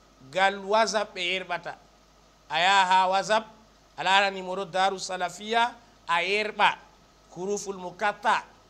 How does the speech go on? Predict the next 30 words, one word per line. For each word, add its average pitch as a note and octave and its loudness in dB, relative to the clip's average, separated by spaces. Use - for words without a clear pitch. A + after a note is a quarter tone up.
a D3+ -4
heɓan G3 0
kado F3 -4
ma. D#3+ -12
A D3 -6
yecca G3 0
karfe F#3+ -4
je E3+ -12
huruful F#3 -12
mukatta, A3+ 0
a F3 0
limta F#3+ -10
ɗe E3 -14
kadi. D3 -14
Ni, F3 -10
ɗo D#3+ -10
huruful F3 -12
mukatta, E3 -10
limgal F3+ -8
maje E3+ -8
ni, A#3+ -8
ɓawo F3+ 2
man E3+ -4
ɓi E3 -4
Adama D#3+ -2
limta, F#3 -8
ainsi G3+ -8
de D3 -14
suite. C3 -16
Tayyib. B3 2